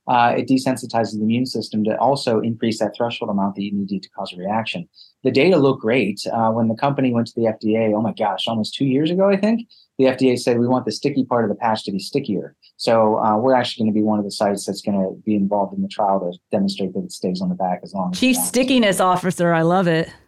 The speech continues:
Speaker 1: Yeah, we're a stickiness officer. So, but yeah, the data look really good. The side effects are much,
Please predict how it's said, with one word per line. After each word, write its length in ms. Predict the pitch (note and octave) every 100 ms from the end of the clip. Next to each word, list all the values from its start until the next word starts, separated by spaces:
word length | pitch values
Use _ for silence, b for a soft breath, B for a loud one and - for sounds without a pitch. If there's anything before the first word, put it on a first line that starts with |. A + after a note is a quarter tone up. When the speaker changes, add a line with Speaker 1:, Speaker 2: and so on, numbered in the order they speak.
| _ _ _ -
Speaker 1:
Yeah, 420 | D#3+ E3 C#3+ C3
we're 120 | C#3+
a 40 | C#3+
stickiness 420 | - D3 A2+ G#2
officer. 320 | F#2 - F#2+
So, 260 | F#2+ A#2 A2+
but 220 | A#2+ C#3
yeah, 180 | B2+ A2+
the 220 | - D3
data 240 | E3 F3+
look 220 | D#3 C#3+ -
really 260 | C3+ C3 B2
good. 440 | A2+ A2 G#2+ G#2 -
The 60 |
side 260 | G#2 B2 B2
effects 300 | A#2+ A#2 -
are 60 | G#2+
much, 400 | G#2 - -